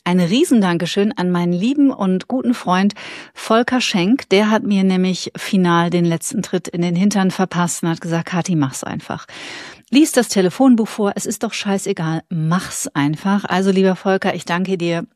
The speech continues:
Manchmal brauche auch ich klare Worte. Und hier ist sie. Wie gesagt,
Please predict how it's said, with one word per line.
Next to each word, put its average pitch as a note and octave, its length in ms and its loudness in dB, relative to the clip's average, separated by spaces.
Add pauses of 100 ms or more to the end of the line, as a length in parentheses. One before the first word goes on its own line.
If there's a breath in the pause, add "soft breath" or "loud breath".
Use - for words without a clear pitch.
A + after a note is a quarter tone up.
Manchmal F3+ 480 -2
brauche E3 340 0
auch D3+ 80 -10
ich - 220 -8
klare D#3+ 400 -2
Worte. D3 420 0 (960)
Und F#3 760 2 (640 loud breath)
hier C#4 200 0
ist - 160 0
sie. G3 240 2 (200)
Wie G3 120 -2
gesagt, C#4+ 520 0